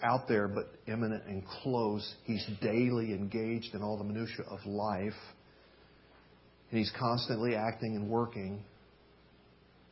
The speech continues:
doing His will and accomplishing His purposes. Will you consider all that evidence and believe?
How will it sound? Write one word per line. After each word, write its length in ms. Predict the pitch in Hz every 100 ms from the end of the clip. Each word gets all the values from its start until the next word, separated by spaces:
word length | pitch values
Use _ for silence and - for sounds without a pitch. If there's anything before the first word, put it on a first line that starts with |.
| - - - - - - - 107
doing 360 | 117 123 127 127
His 300 | 135 131 123
will 360 | 131 127 131 123
and 80 |
accomplishing 840 | 101 - 135 123 - 120 - 117 135 - 120
His 180 | - 117 -
purposes. 720 | 120 110 101 - 92 92 - - - - - -
Will 240 | 123 120 117
you 220 | 113 123
consider 680 | - 113 - - 156 160 151
all 160 | 151
that 140 | 156 151
evidence 720 | 147 117 101 101 - - - - - - - - - - - - - - - - - - - - - - 104
and 120 | 98
believe? 320 | 98 101 90